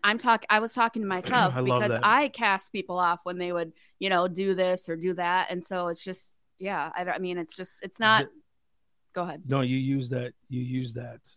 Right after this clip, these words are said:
Speaker 2: with me when I was going through my hell.
Speaker 1: Mm-hmm.
Speaker 2: And you said that to me. All of us are going through something. All of us struggle with something. And I pray this ministers to you guys, 'cause I'm not, I,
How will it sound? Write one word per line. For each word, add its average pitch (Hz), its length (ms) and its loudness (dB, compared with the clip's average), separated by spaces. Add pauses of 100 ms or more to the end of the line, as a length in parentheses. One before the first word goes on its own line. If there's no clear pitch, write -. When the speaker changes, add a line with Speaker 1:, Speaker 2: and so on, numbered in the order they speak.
(420)
Speaker 2:
with 127 200 -6
me 131 340 -4
when 120 140 -12
I 123 80 -12
was 123 140 -12
going 123 180 -8
through 113 120 -16
my 127 160 -6
hell. 117 320 -10 (140)
Speaker 1:
Mm-hmm. 185 280 -12 (400)
Speaker 2:
And 123 160 -2
you 127 80 0
said 139 240 -2
that 127 160 0
to - 100 -10
me. 123 220 -8
All 139 200 2
of 135 100 -2
us 127 200 -4
are 123 60 -12
going 120 260 -6
through 110 140 -14
something. 120 540 -8
All 131 200 -6
of 127 100 -4
us 123 120 -8
struggle 123 340 -8
with 120 120 -14
something. 131 500 -6 (1800)
And 127 100 -2
I 147 80 6
pray 160 420 0
this 147 300 -6
ministers 143 540 -6
to 151 80 -10
you 143 60 -8
guys, 147 260 -4
'cause 127 160 -10
I'm 131 140 -4
not, 127 200 -6 (100)
I, 123 80 -8